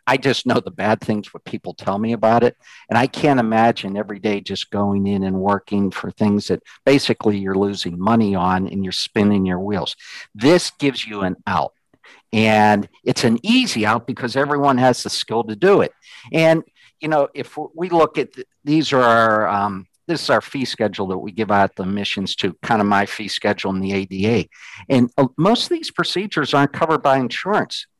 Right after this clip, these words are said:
So basically, this is the, the fees that you're gonna be charging. And, you know, I, I read an article that said where,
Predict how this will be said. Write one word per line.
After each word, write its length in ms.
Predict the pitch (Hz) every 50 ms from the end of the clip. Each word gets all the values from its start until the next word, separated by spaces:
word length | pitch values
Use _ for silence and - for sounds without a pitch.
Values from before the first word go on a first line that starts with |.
| _ - -
So 120 | - 147
basically, 920 | 127 - 180 220 214 - - 190 - - 160 170 165 160 151 151 - _ _ - _ _
this 260 | - 190 214 - - 220
is 340 | 220 202 180 - - - - -
the, 420 | 135 160 156 147 143 143 143 - -
the 80 | 127 123
fees 440 | - - - 147 170 202 170 - -
that 100 | 139 127
you're 160 | 139 139 131
gonna 160 | 151 143 143
be 100 | 131 120
charging. 680 | 117 - - 151 156 170 175 156 - - 107 107 107 - _ _ - - - - _ _
And, 500 | - 143 147 147 147 143 139 143 147 143 - - _ _ _ - - - - - _ - - _ _ _
you 80 | 156 156
know, 120 | 156 156
I, 260 | 151 147 147 151 143 -
I 100 | 123 135
read 260 | 135 165 185 190 170
an 160 | 160 143 135
article 500 | 131 143 160 156 143 - - 131 127 120
that 80 | 117 117
said 260 | - - 131 123 113
where, 260 | 117 120 113 117 -